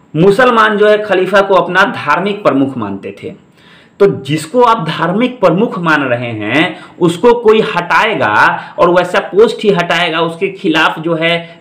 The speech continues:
तरह-तरह के रवैये अपनाएगा, तो उससे क्या होगा, जो धार्मिक प्रमुख मानते हैं उनमें दो,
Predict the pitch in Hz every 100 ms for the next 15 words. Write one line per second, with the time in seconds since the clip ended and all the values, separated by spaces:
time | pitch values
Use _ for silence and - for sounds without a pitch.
0 | - 156 170 165 165 165 147 151 165 180
1 | 208 143 143 127 117 113 139 170 - -
2 | 180 175 208 208 202 180 151 131 - -
3 | - 127 160 143 139 160 190 208 - 165
4 | 202 175 170 156 160 160 147 185 202 160
5 | 175 - -